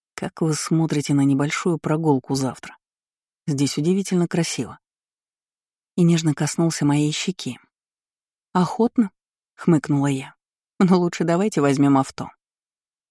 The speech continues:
Вы научите меня водить?» «С радостью», отозвался он, улыбаясь. «Думаю». Увы, полюбоваться местными красотами решили не мы одни.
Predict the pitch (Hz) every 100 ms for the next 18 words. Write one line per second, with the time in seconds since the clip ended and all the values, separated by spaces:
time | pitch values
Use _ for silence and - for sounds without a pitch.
0 | _ - 208 226 311 190 - 147 143 139
1 | 135 151 160 - - _ _ _ _ _
2 | _ - - 160 139 135 131 - - 170
3 | _ _ - 147 147 143 135 - 160 160
4 | 151 135 143 143 - - - _ _ _
5 | _ _ - 156 147 151 151 135 135 170
6 | - _ _ _ _ _ 226 240 262 277
7 | 220 202 196 202 208 - 180 180 175 165
8 | 156 151 156 - 247 233 196 156 151 196
9 | 180 160 156 156 151 147 135 135